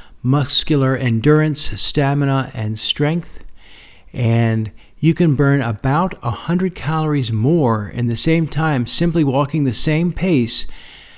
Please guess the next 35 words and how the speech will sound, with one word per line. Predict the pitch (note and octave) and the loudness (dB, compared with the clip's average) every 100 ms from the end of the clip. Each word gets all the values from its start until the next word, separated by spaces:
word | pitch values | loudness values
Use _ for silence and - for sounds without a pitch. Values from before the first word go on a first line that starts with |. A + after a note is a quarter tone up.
| - _ - | -20 _ -4
but | A#2+ | -4
carrying | - - C#3+ D3 C#3+ C3 B2+ B2+ - - - - | 2 4 6 6 6 4 0 -4 -14 -20 -20 -10
a | - A#2 A2 | -2 0 0
backpack | A#2+ D#3 D#3+ - A#2 A2+ - | 2 2 0 -2 0 0 -2
that | A#2 A2+ | -2 0
is | A#2 A2+ - | 0 0 -2
up | F#3+ - | -2 -4
to | - A#2 A2 | -2 0 2
a | |
maximum | A2 C3+ D#3+ D3+ - B2+ A2 A2+ | 2 0 0 -2 0 0 0 -4
of | - A2 | -8 -10
thirty | - C#3 C#3 C#3 | -6 0 2 0
percent | C#3 G#2 - C3 A#2+ - - | -2 -6 -2 -2 -2 -6 -10
of | A#2+ A2+ A2+ | -4 -2 0
your | A#2 | 0
body | A2 A2+ A2+ A2+ | 0 0 0 0
weight. | G2+ F#2+ - - - - - - - | -2 -4 -8 -12 -14 -20 -20 -20 -2
Now, | A#2+ A2+ G#2+ G2 - - | 2 2 0 -4 -12 -20
for | - - B2+ | -20 -2 2
me, | C3 E3 C3+ B2 A#2 - - - | 4 6 6 4 0 -8 -10 -2
that | B2+ | 2
would | B2+ | 2
be | A#2+ | 2
about | A#2 A2 G#2+ | 0 0 -2
sixty | - - D3+ - C#3 B2 | 0 2 0 0 -2 2
pounds, | - B2 A2+ G2 F#2+ G2+ A2+ | 2 2 2 0 -4 -6 -6
and | A2 | -4
I | A2+ | -2
don't | A#2+ A#2+ | -4 -6
see | - B2 | -6 -4
myself | A2+ A2+ B2 A2 - | -4 -4 -6 -6 -8
carrying | - A#2 A#2 A2+ | -6 -4 -2 -2
around | A2+ G#2+ | -2 -2
sixty | - B2+ - - | 0 0 0 -2
pounds | A2+ A#2+ A2+ A2 G#2+ | -2 0 0 0 -2